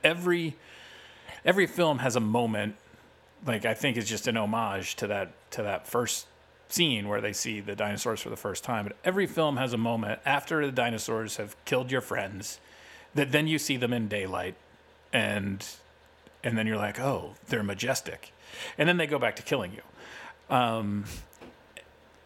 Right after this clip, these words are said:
every one of the movies has that moment, I think. Um, but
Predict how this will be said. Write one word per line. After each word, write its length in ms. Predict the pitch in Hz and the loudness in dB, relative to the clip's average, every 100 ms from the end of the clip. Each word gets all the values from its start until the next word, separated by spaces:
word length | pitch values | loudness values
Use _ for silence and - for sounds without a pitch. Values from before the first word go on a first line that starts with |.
| - | 0
every 260 | - 190 180 | 4 6 6
one 200 | 151 160 | 4 2
of 40 | 143 | 2
the 60 | |
movies 280 | 131 120 104 | 2 2 0
has 300 | 113 110 101 | 2 2 2
that 180 | 101 95 | -2 -2
moment, 320 | 101 95 90 | -4 -6 -8
I 60 | - | -10
think. 580 | - 107 - - - - - - | -6 -6 -8 -14 -18 -20 -20 -8
Um, 440 | 110 95 87 87 - | -4 -4 -6 -8 -4
but 160 | - | -2